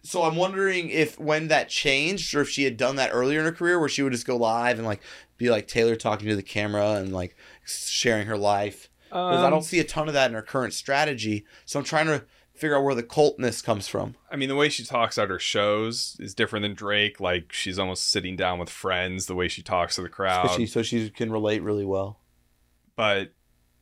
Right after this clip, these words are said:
Speaker 2: yeah, I think it's now just a culture thing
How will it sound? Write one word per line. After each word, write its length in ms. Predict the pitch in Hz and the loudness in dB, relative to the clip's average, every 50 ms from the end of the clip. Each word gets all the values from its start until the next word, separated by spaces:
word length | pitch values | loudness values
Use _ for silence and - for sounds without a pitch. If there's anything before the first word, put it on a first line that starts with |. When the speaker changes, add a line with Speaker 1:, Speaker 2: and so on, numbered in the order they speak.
| _ _ _ _ _ _ _ _ | _ _ _ _ _ _ _ _
Speaker 2:
yeah, 340 | - 165 170 127 107 104 104 | -2 2 2 4 4 2 0
I 60 | 104 | -2
think 340 | 98 - 135 117 107 101 - _ _ _ _ _ _ _ _ | -4 -2 0 0 0 -2 -4 _ _ _ _ _ _ _ _
it's 220 | - 120 110 - 110 | -4 -4 -4 -2 -2
now 260 | 110 107 110 113 113 | 0 2 2 2 2
just 180 | 101 98 - | -2 -4 -6
a 60 | 104 - | -6 -6
culture 400 | - - 113 110 104 - 107 98 | -4 -2 -2 0 0 -2 -4 -4
thing 600 | - - 104 101 98 98 98 95 95 95 95 - | -2 0 0 2 2 0 0 -2 -4 -4 -6 -6